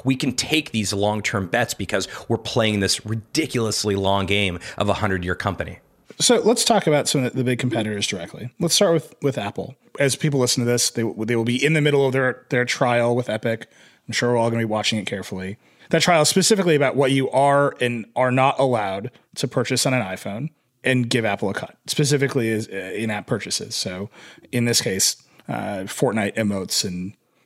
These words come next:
Speaker 2: outfits for your character. There is a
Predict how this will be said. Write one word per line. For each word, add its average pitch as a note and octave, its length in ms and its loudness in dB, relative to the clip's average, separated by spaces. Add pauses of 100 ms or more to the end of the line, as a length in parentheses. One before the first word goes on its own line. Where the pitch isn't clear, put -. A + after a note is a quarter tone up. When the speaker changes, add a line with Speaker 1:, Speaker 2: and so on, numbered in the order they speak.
(160)
Speaker 2:
outfits G#2 340 -2
for - 100 -6
your G2 100 -12
character. - 440 -8 (600)
There F#3 260 4
is A#3 380 4 (180)
a D3 320 4